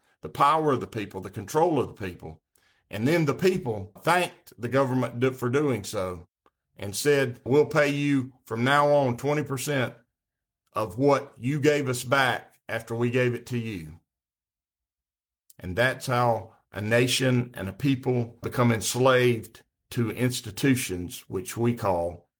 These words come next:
the government. That happened back then. Notice, they started out free. They had their own herds. They had their own money. They had their own land. They had their own freedom. Pharaoh, in times of plenty,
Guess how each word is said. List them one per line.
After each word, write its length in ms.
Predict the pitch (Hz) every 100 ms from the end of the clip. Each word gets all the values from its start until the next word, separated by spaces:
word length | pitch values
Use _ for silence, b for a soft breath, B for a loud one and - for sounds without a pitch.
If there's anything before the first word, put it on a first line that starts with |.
| -
the 120 | 101
government. 480 | 113 107 80 76 -
That 280 | 78 123 120
happened 600 | 131 143 - 120 117 -
back 320 | - 120 113 120
then. 420 | 120 85 80 78
Notice, 540 | 123 156 156 107 - -
they 200 | - 117
started 440 | 117 - 151 147 143
out 240 | 170 -
free. 420 | - 156 - - - _ _ _ -
They 160 | 110
had 200 | 127 120
their 160 | 113 110
own 240 | 127 123
herds. 720 | 117 156 160 175 151 - - - _ _ _ -
They 120 | 98
had 220 | 120 123
their 120 | 131
own 240 | 135 160 151
money. 340 | 123 104 98 95 - _ _ _ _
They 140 | - 92
had 220 | 117 113
their 140 | 123
own 260 | 135 139 131
land. 560 | 139 113 85 80 78 _ _ _ _
They 160 | - 95
had 180 | 110 104
their 140 | 110
own 160 | 110 113
freedom. 580 | - 123 104 78 71 85 _ _ _ _ _ _ _ _
Pharaoh, 560 | 131 131 139 139 131 92
in 200 | 107 113
times 400 | 131 131 139 127
of 140 | 123
plenty, 500 | 160 160 131 90 95